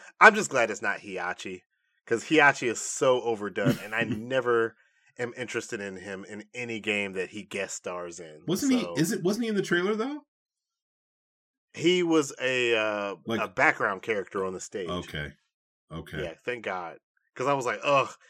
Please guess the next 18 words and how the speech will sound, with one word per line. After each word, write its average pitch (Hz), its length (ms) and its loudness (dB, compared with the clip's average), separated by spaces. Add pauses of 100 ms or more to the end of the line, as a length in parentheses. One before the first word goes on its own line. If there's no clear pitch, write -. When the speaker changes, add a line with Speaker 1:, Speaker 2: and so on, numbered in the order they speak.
(320)
Speaker 1:
if 107 100 -6
he 170 80 0
managed 165 300 4
to 120 80 2
weasel 117 400 2
his 117 120 4
way 107 240 2
in 101 60 -2
here, 104 220 -4
too, 101 340 -2
as, 95 120 -2
like, 98 160 -4
an 95 120 -6
Echo 101 300 -4
fighter, 90 400 -10
I 101 120 -6
will 92 140 -8
be 85 160 -20